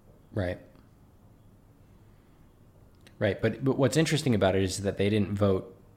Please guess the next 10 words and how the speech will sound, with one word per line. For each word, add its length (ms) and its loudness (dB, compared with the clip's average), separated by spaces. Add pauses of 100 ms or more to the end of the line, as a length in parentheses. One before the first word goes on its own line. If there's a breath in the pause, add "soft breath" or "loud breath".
(160)
in 160 -2
support 680 0
or 260 0 (520)
rather, 360 -2 (140)
rejecting 760 2
the 100 -6
claim 500 -6 (180)
of 180 -6
Russia 420 -4 (180)
either. 360 -6